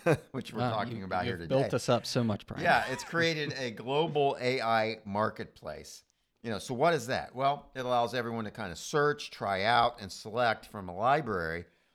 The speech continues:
Speaker 1: of A I algorithms that are created by a community of service providers.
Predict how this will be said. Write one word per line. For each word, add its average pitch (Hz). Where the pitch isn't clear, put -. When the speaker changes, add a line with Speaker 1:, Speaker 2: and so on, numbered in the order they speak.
Speaker 1:
of 110
A 131
I 117
algorithms 92
that 92
are 87
created 98
by 92
a -
community 92
of 85
service 156
providers. 82